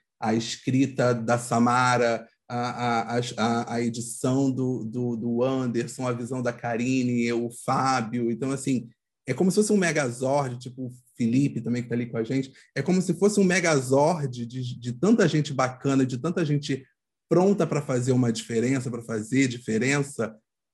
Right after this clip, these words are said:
que torna tudo muito positivo. Atualmente, o Hub, ele tá muito mais amplo. Hoje, o Hub, ele se tornou um, um, é, é um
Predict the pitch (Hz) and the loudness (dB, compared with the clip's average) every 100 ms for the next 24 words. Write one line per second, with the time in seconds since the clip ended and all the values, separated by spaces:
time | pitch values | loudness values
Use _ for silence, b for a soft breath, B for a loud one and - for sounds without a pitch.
0 | _ 156 165 160 156 156 170 160 170 - | _ -2 2 4 4 2 0 0 -2 -2
1 | 165 165 - 151 123 107 104 101 b b | -4 -4 -4 0 0 0 -6 -8 b b
2 | b 127 156 160 180 175 156 165 190 - | b 0 0 2 0 2 0 0 -2 -4
3 | 139 123 135 139 139 139 143 156 151 147 | -8 -4 -2 -2 0 0 0 -2 0 -2
4 | 143 160 143 143 160 165 151 123 117 117 | -2 -2 -2 -2 -4 -2 -2 -2 -4 -2
5 | 170 233 - _ - 127 147 156 139 135 | -2 -2 -6 _ 0 2 4 2 0 -2
6 | 131 135 131 - 131 139 127 127 123 120 | -4 -6 -6 -12 -4 0 2 2 2 4
7 | 120 117 - 127 123 123 120 120 117 110 | 2 -2 -6 -2 0 0 0 0 -2 -4
8 | 117 117 117 - 107 113 113 113 120 117 | -4 -4 -4 -6 -6 2 4 4 4 4
9 | 120 113 | 2 0